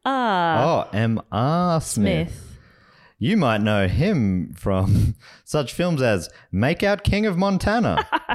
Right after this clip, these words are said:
Speaker 1: <laughs>
Speaker 2: Meet Joe Blow, The Muppets Go Medieval,
Speaker 1: <laughs>
Speaker 2: P is for Psycho,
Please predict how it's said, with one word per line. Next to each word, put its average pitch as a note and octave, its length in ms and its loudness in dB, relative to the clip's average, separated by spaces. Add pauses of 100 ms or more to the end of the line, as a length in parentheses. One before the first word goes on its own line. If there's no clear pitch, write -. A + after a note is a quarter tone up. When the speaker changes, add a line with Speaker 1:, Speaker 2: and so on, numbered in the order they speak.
(200)
Speaker 1:
<laughs> - 80 -20
Speaker 2:
Meet D#3 300 0
Joe F3 240 0
Blow, C#3+ 560 2 (280)
The F2+ 100 0
Muppets A2 440 0
Go G#2+ 160 2
Medieval, C3+ 840 0 (260)
Speaker 1:
<laughs> - 240 -16
Speaker 2:
P A3+ 220 0
is C#3 180 -2
for C#3+ 120 -2
Psycho, C3 680 0